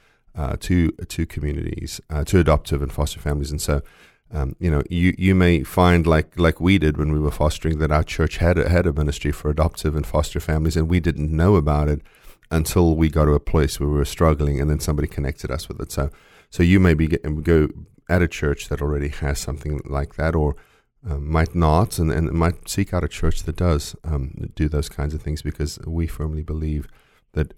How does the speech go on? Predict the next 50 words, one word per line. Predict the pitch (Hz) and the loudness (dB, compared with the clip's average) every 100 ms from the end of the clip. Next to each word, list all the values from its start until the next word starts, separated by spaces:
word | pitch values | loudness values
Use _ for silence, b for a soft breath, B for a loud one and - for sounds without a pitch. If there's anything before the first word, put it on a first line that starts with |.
| - | -8
it | 90 - | -2 0
is | 78 | 2
our | 69 73 | 2 2
responsibility | 73 - 76 71 73 76 73 73 | 0 -2 -2 -2 -2 -2 -2 -4
towards | - - 76 73 | -6 -8 -8 -6
each | 71 - - | -8 -8 -8
other | 73 71 | -4 -6
to, | - 71 73 | -8 -8 -10
to | - - | -10 -8
help | 73 73 - | -4 -4 -6
and | 76 | -10
support | - - 78 76 - | -10 -10 -8 -8 -6
in | 76 | -4
any | 73 | -4
way | 76 73 | -6 -6
we | 76 | -8
can, | - - 113 82 73 - b b b | -12 -6 0 2 0 -4 b b b
whether | 87 80 | 0 0
that | 78 73 - | -2 -4 -4
be | 76 - - | -6 -6 0
personally, | 98 92 - 98 92 90 - _ | 2 2 0 2 2 2 -2 _
somebody | 98 85 80 | -4 -2 0
you | 78 | 0
know | 82 85 | 2 2
that | 80 | 0
you're | - | -4
doing | 80 76 | -2 0
life | 78 95 - | 0 0 0
with, | 123 - | -4 0
or, | 80 69 B B B B - | 0 -2 B B B B 0
or | |
if | 101 - | 0 0
you | |
call | - 131 135 | 2 4 4
up | 113 | 4
here | - 98 | 2 2
in | 95 | 0
crisis, | 113 117 - - - - | -2 -4 -6 -12 -12 -10
right? | 90 87 | -2 0
I | 90 | 2
mean, | 92 87 - _ _ _ _ _ _ _ - | 2 2 0 _ _ _ _ _ _ _ 2
I | |
remember | 104 98 85 - | 6 6 6 4
I | 82 | 2
had | 87 | 4
been | 92 87 | 4 4
working | 90 - | 2 2
about | 85 82 | 2 2
six | - 82 - | 0 -4 -2
months, | 85 80 | 0 0